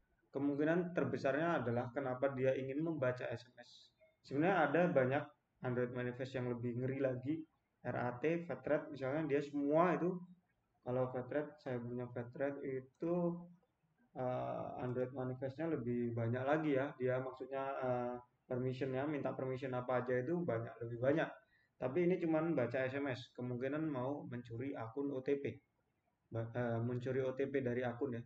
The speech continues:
misalnya kayak M-Banking atau apa, atau WhatsApp, atau Telegram, itu kan bisa, eh, ngambil O T P. Tapi kalau WhatsApp, meskipun dia dapat O T P, masih bisa diamanin pakai pin. Tapi kalau Telegram nggak tahu saya ada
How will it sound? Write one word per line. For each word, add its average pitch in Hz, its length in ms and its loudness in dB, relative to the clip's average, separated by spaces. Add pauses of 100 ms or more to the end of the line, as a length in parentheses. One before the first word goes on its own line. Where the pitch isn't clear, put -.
(120)
misalnya 120 320 -4
kayak 120 400 -2
M-Banking 120 640 -2
atau 120 240 -4
apa, 170 280 -6 (360)
atau 131 200 0
WhatsApp, 127 480 -2
atau 123 640 -2 (320)
Telegram, 131 560 0 (200)
itu 131 200 -4
kan 170 160 0
bisa, 135 400 -2 (720)
eh, 117 320 -4 (160)
ngambil 127 320 0
O 127 80 -2
T 131 160 -2
P. 117 160 -4
Tapi 131 240 0
kalau 175 240 8
WhatsApp, 147 640 2
meskipun 143 400 -2
dia 139 80 6
dapat 131 320 4
O 131 80 0
T 143 160 2
P, 143 240 4
masih 135 240 0
bisa 131 160 -2
diamanin 135 560 0
pakai 131 320 -4
pin. 131 320 2 (640)
Tapi 139 160 2
kalau 151 240 6
Telegram 139 400 4
nggak 123 160 0
tahu 127 200 2
saya 113 200 -2
ada 113 160 -6